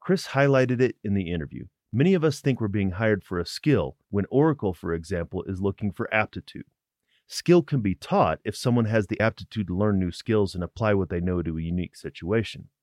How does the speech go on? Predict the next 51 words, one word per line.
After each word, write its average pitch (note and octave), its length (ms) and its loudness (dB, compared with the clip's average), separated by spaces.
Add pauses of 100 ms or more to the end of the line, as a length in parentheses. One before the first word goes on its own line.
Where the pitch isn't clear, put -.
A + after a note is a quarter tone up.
(320)
If G#2 100 -4
someone F#3+ 300 2
has C3 220 2
a G#2 60 0
particular G#2 500 -4
skill D3 400 2
but - 160 -6
does G2+ 220 -2
not F#2+ 220 -4
have G2 200 -2
the F#2 160 -6
aptitude G#2+ 520 -4
to E2+ 80 -4
learn D#3+ 340 4
new F#2 160 2
skills, D#2+ 540 -4 (320)
then D#3 140 4
they're F#3 100 4
not F3 200 2
a C#3+ 60 -2
good A2+ 220 0
fit - 400 -2
because A2+ 280 -4
things D#3+ 260 -2
are G#2+ 60 -2
constantly D3+ 600 -2
changing F#2+ 480 0
and F2+ 80 0
adaptability G2 680 0
requires F2 500 -4
lifelong E2+ 640 -4
learning. - 320 -10 (600)
As G2+ 140 -4
Chris C#3+ 300 2
said, B2 340 4 (180)
he G#2 80 -2
had F#2+ 180 2
a - 40 0
handful C#3 440 0
of G2+ 100 0
jobs G2+ 380 2
within A2 240 0
the F2+ 60 2
first B2 300 0
couple G#2 260 0
of E2 100 -4
years G2+ 260 0
he G2+ 80 -2
was F2 160 -4
at F2 120 -6
Oracle, G#2+ 500 0